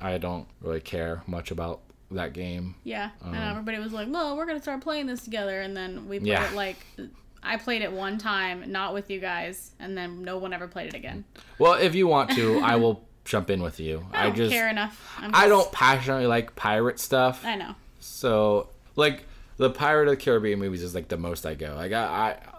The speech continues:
Speaker 1: I, I enjoy the movies. Well, the first movie.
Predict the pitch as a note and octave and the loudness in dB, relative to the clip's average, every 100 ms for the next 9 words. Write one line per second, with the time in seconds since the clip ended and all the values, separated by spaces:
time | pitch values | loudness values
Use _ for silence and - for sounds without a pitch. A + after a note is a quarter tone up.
0 | - - A#3+ C3 G#2+ G#2 F2+ F2+ E2 E2 | -4 2 4 4 2 2 0 -4 -4 -6
1 | F2 - A2+ G2 F2+ - - F#2 - G#2 | -10 -6 -2 -2 -2 -10 -10 -8 -2 -2
2 | F#2 - - D#2+ E2+ D#2 D#2+ E2 | -2 -6 -14 -8 -6 -4 -6 -8